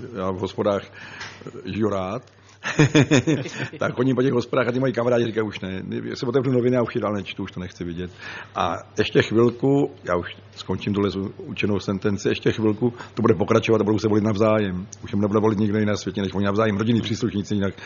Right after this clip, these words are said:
nikdo chodit k volbám nebude, protože to, je to smutný život.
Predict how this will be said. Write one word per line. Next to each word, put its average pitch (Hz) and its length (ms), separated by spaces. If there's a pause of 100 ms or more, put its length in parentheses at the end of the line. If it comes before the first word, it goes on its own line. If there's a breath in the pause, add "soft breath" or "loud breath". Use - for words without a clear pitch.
(140 loud breath)
nikdo 101 200
chodit 92 180
k 78 40
volbám 92 280
nebude, 92 320
protože 87 220
to, 92 180 (880 loud breath)
je - 60
to 135 100
smutný 123 340
život. 101 220